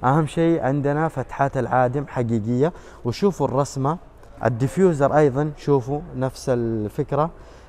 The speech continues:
آه، بعدين عندنا هنا لمبة الضبط والحساسات الخلفية، وهنا عندنا إضاءة الفرامل. شوفوا تصميم، آه، السيارة من الخلف جدا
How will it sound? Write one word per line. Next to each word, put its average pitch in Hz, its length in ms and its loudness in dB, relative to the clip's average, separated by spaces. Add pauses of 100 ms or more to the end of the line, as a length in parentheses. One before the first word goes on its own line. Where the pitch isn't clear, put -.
(140)
آه، 110 560 2
بعدين 113 400 -2
عندنا 117 280 -4
هنا 120 200 -2
لمبة 127 340 0
الضبط 117 280 0 (360)
والحساسات 113 920 0
الخلفية، 139 800 0
وهنا 127 280 -2
عندنا 147 460 -2
إضاءة 120 380 0 (100)
الفرامل. 120 680 -2 (100)
شوفوا 139 520 -2 (280)
تصميم، 131 680 -4
آه، 104 280 -2
السيارة 120 380 2
من 107 140 0
الخلف 151 440 0 (500)
جدا 120 500 -4